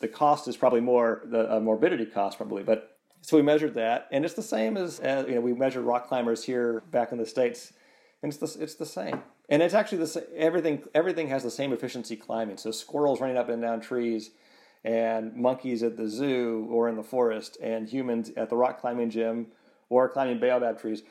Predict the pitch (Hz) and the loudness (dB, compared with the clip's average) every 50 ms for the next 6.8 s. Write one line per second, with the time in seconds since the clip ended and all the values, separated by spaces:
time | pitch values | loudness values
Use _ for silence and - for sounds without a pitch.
0 | - - _ 156 185 202 196 170 165 160 135 131 117 127 123 120 - - - - | -20 -2 _ 4 4 6 6 4 2 2 2 0 0 0 0 0 0 -4 -8 0
1 | 147 139 147 151 - 120 - - 139 135 - 107 - - 131 - - 165 - - | 0 2 2 2 -2 -4 -4 -4 -4 -4 -4 -6 -6 -6 -6 -6 -6 -8 -10 -12
2 | _ _ _ _ _ _ _ _ _ _ _ - 160 151 151 151 143 143 143 - | _ _ _ _ _ _ _ _ _ _ _ 6 6 8 8 8 4 2 0 -6
3 | 135 - 151 139 135 - - 151 127 147 160 156 - - - - - - - - | -6 0 2 2 2 4 2 4 6 6 4 4 0 -4 -4 -4 -4 -6 -6 -8
4 | - - _ _ - 147 165 175 175 165 147 135 120 131 135 127 120 - 143 135 | -10 -12 _ _ 4 6 6 6 6 4 2 2 2 2 2 2 2 0 -2 0
5 | 127 120 117 120 127 117 120 123 123 - - 117 120 127 127 127 113 113 110 123 | 0 2 2 2 0 2 2 2 2 2 2 0 2 2 2 2 0 2 2 2
6 | 123 123 - 117 113 110 107 101 101 107 113 123 135 143 143 | 0 0 -2 -4 -2 -2 -2 0 0 2 2 0 0 -4 -8